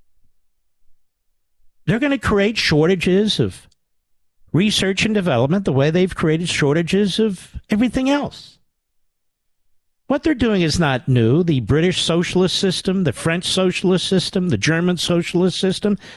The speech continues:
they've all done it. And they all rely on our pharmaceutical companies to come up with new inventions. But have you noticed the articles from time to time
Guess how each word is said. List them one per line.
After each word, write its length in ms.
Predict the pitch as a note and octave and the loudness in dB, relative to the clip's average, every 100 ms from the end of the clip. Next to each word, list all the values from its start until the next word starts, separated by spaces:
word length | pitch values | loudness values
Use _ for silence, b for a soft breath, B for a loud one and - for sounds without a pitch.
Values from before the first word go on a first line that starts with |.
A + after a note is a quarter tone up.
| B | B
they've 160 | A#3+ | 0
all 220 | C#4+ E4+ D4+ | 2 4 2
done 240 | D3+ F2+ | -2 -6
it. 100 | - _ _ _ _ _ _ _ _ _ _ _ - - | -12 _ _ _ _ _ _ _ _ _ _ _ -14 -4
And 120 | F3+ | 0
they 80 | G3 | 2
all 220 | G#3+ A3+ | 2 2
rely 400 | A#3 G#3 E3 F3+ | 2 2 2 2
on 140 | G#3 | 2
our 160 | G#3+ A#3+ | 2 0
pharmaceutical 720 | - A#3 A#3+ A3 C#4 C#4+ A#3 | 0 -2 0 -2 0 0 -2
companies 480 | - F3 C#3+ G3+ G#3+ | -2 -2 -2 -2 -2
to 100 | G3+ | -2
come 180 | - G#3+ | -2 0
up 100 | G#3+ | 0
with 140 | A3+ | 0
new 120 | A#3 A#3+ | 2 0
inventions. 500 | A3+ C4 C4 D3+ - | 0 -2 -2 -2 -2
But 140 | A3 | 0
have 100 | G#3+ | 2
you 80 | A3+ | 2
noticed 400 | B3 C4 C4+ - | 2 0 -2 0
the 140 | G3+ | 2
articles 420 | E3+ F3+ G3 F#3+ | 2 2 0 -2
from 180 | - D3+ | 0 0
time 260 | D#3+ D#3 D#3 | 2 2 0
to 80 | C#3+ | 0
time 440 | C#3+ C#3 C#3 | 2 2 0